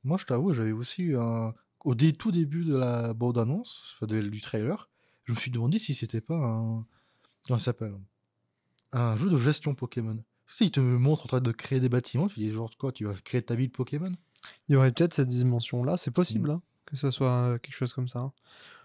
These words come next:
Speaker 2: Euh, Pokémon Legends, euh, il y a, pour l'instant, il n'y a eu qu'un seul jeu, donc il n'y a pas de formule de gameplay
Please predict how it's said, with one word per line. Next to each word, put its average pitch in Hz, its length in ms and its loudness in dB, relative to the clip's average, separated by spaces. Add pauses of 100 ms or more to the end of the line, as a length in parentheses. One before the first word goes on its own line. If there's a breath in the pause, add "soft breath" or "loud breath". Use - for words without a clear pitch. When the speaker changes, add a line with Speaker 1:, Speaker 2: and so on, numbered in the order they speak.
(160)
Speaker 2:
Euh, 131 100 6
Pokémon 139 340 4
Legends, 131 420 6
euh, 120 340 4
il 117 60 4
y 117 40 4
a, 120 140 2 (160)
pour 127 100 4
l'instant, 120 220 4
il - 20 6
n'y 135 60 6
a 120 40 2
eu 117 60 -4
qu'un 131 140 2
seul 127 180 2
jeu, 120 260 -2
donc 113 200 -8
il - 20 -6
n'y 120 40 0
a - 20 -6
pas 139 120 0
de 127 120 2
formule 131 400 0
de 127 80 0
gameplay 127 500 2